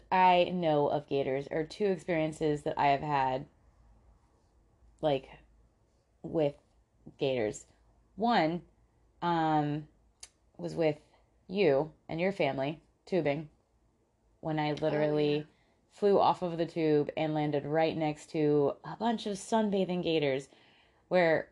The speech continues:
Speaker 1: your dad had to get over and swim to me and grab me and get me as fast as he could back
Speaker 2: Yeah.
Speaker 1: onto the boat.
Speaker 2: I remember that.
Speaker 1: And then the only other thing is I was at, uh, Suwannee, which is right, uh,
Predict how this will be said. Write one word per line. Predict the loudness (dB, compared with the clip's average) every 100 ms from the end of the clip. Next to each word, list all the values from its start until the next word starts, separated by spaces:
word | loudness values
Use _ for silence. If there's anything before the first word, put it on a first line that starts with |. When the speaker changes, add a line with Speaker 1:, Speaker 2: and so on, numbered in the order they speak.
| -6
Speaker 1:
your | -2 2
dad | 4 4
had | 2 0 0
to | -4
get | -4 0 2 2
over | 0 0 0
and | -2 -4
swim | -2 -2
to | -2
me | -4 -4 -4
and | -4 -4
grab | 0 2 2
me | -2 -4
and | -2
get | -2 -2
me | -2
as | -4 -6 -16 -4
fast | 2 2 2 -2
as | -4
he | -4
could | 0 0 0 0
back | -2 -2
Speaker 2:
Yeah. | -6
Speaker 1:
onto | -8
the | -10
boat. | -4 -2 -4 -8 _ _ _ _ -20
Speaker 2:
I | -20
remember | -20 -20 -20
that. | -20 -20 -20 -8 -2
Speaker 1:
And | 2
then | 4 2 0 -4 _ _
the | -2 0
only | 2 0 0
other | 0 -2
thing | -2 -4 -4
is | -6 -6 -2
I | 0 2 0 -6 _ _ _ -8
was | -4
at, | 0 0 0
uh, | 0 0 -4 _ _ _ _ _ -20
Suwannee, | -8 -2 -2 -2 -4 -4
which | -4 -6
is | -8
right, | -4 0 0 -2
uh, | -6 -6 -6